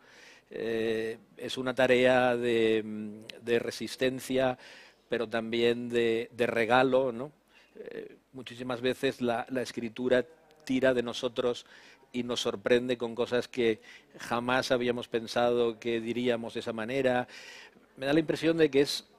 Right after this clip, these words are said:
un descubrimiento, ¿no? Yo entiendo también la, la escritura y la literatura, y sobre todo la poesía,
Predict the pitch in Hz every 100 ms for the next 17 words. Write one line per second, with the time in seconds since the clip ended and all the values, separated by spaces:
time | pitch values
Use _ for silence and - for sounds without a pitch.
0 | - 151 143 143 143 127 107 107 107 98
1 | 101 113 175 123 123 135 131 123 120 123
2 | 123 113 107 107 101 101 - _ - -
3 | 120 - 113 117 127 135 131 123 120 110
4 | 113 107 113 120 104 110 101 117 120 107
5 | 120 - 131 135